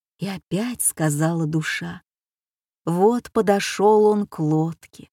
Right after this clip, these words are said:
вот склонился над ней.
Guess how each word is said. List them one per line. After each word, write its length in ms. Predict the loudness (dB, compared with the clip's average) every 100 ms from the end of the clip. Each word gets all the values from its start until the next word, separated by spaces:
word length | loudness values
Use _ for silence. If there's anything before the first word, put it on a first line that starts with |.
| _ _ _ _ _ 0
вот 280 | 2 2
склонился 840 | -2 0 2 2 2 2 0 -4 0
над 300 | 2 0 0
ней. 400 | 0 0 -2